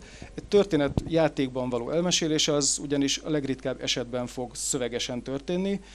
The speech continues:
és nem azért, mert a játékosok mind, mind, ö, sovány vagy elhízott emberek, akik soha nem akarnak olvasni, és csak ülnek ott a gép előtt, ahelyett, hogy kimennének a friss levegőre, meg egy jó könyvet elolvasnának. Nem, az ember nem azért játszik, hogy olvasson.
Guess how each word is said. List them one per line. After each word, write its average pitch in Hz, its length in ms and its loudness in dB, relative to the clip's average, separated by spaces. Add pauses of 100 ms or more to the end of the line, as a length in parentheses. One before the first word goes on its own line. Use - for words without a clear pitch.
(540)
és 147 160 -2
nem 170 120 2
azért, 143 300 2
mert 135 260 0
a 135 380 2
játékosok 139 640 -4
mind, 135 340 0 (320)
mind, 131 380 -4
ö, 131 380 -4 (600)
sovány 139 460 2
vagy 139 220 0
elhízott 135 480 -2
emberek, 127 360 -4
akik 135 200 -6
soha 135 240 0
nem 131 140 2
akarnak 127 360 -4
olvasni, 127 380 -4
és 120 80 -8
csak 131 200 -6
ülnek 127 300 -4
ott 123 160 -12
a 120 60 -6
gép 127 240 -6
előtt, 123 320 -8
ahelyett, 123 320 -4
hogy 131 120 -6
kimennének 127 440 -2
a 135 40 -6
friss 139 320 -2
levegőre, 135 480 0
meg 120 140 -8
egy 123 140 -12
jó 135 220 -2
könyvet 123 340 0
elolvasnának. 139 720 2 (440)
Nem, 185 400 4 (200)
az 180 100 -4
ember 214 260 6
nem 196 120 6
azért 139 240 2
játszik, 147 340 2
hogy 127 140 -4
olvasson. 120 520 -4